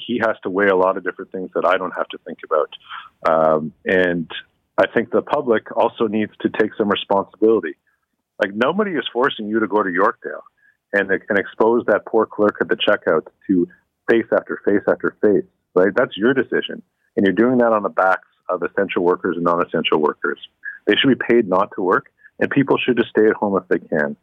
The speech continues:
uh, and make the Premier and his cabinet ministers know that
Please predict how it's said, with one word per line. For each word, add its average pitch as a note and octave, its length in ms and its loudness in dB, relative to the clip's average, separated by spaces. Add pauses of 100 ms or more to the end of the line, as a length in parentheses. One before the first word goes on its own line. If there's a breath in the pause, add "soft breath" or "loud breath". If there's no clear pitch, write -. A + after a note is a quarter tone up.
(500)
uh, D#2+ 360 2 (140)
and F2 460 2 (540)
make B2 260 2 (280)
the G#2 100 -2
Premier A2+ 580 2
and F#2 100 -4
his F#2+ 120 -4 (100)
cabinet G2+ 240 0
ministers G2 400 -2
know F#2+ 400 2 (300 loud breath)
that G2 180 0